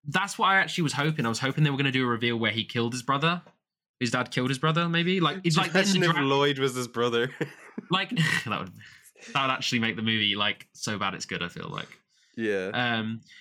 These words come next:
Speaker 1: like,
Speaker 2: Trope
Speaker 1: no,
Speaker 2: one oh one.
Speaker 1: but, like, in that scene where he's being drowned and it flashes back to him being drowned by his dad, I thought they were gonna do a bait and switch and actually be like, "Oh, this is his brother being drowned, and this is when his brother was killed,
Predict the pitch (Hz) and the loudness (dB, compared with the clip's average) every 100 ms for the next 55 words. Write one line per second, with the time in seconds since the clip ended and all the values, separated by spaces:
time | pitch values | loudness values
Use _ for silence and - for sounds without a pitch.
0 | - 196 113 107 - 190 226 165 160 175 | -2 0 0 -2 0 0 2 0 0 0
1 | 196 220 - - 196 180 175 151 156 123 | 0 -2 -2 0 2 2 2 4 2 2
2 | 143 147 101 95 98 - 127 - 117 120 | 2 2 0 -4 -6 -2 -2 -2 -4 -4
3 | - 123 120 113 120 113 110 107 104 123 | -2 0 2 2 2 2 2 0 0 0
4 | 98 - - 143 135 147 143 143 127 117 | 0 -4 -4 -2 2 2 2 2 0 0
5 | 117 120 113 - 127 - 110 - - 110 | -2 -4 -6 -2 -2 -2 -4 -4 -4 0
6 | 110 - 120 117 117 113 117 107 - 117 | 0 2 2 2 0 -2 -4 -4 -2 0
7 | 110 101 95 95 98 92 98 101 107 107 | 0 0 -2 -2 -2 -2 -4 -4 -4 -4
8 | 104 92 107 101 98 95 90 - 101 71 | -4 -4 -6 -4 -2 -4 -6 -4 -4 -4
9 | 87 | -10